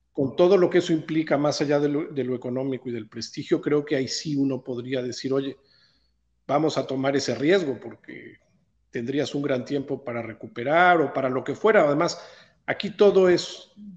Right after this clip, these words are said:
lleva un riesgo y una posible consecuencia, ¿no? Que puede ser la victoria o puede ser hasta la derrota. Pero repito, creo que como en algún momento el, el Classic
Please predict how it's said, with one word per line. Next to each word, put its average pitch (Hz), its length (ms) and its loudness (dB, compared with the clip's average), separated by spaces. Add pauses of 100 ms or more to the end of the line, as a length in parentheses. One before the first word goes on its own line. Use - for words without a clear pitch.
(120)
lleva 160 220 4
un 160 140 4
riesgo 160 400 4
y 156 60 2
una 156 200 0
posible 147 380 -2
consecuencia, 135 600 -4
¿no? - 120 -8
Que - 120 -14
puede 135 220 -10
ser 139 140 -6
la 131 100 -4
victoria 135 440 -6
o 160 80 -8
puede 135 180 -10
ser 127 300 -10 (240)
hasta - 180 -16
la 117 140 -4
derrota. 147 500 -6 (840)
Pero 151 240 8
repito, 170 500 2
creo 180 400 4
que 147 560 -2
como 147 320 2
en 147 80 2
algún 156 340 4
momento 170 560 4
el, 120 360 -4 (560)
el 135 180 -4
Classic 160 420 4